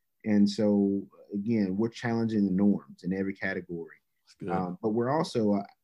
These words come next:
Speaker 1: I, I firmly believe that we're blazing a trail for other,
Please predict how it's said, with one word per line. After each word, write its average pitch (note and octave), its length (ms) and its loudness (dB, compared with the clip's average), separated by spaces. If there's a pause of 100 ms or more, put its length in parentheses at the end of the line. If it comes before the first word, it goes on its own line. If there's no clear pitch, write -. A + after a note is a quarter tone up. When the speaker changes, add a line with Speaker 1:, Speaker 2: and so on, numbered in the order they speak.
(120)
Speaker 1:
I, F#2 320 -6
I B2 40 -2
firmly A2 360 -2
believe F#2+ 460 -4
that F#2 200 -6
we're F#2+ 500 -4
blazing G2+ 300 2
a E2+ 40 -8
trail F#2+ 300 -6
for - 240 -14
other, F#2 380 -2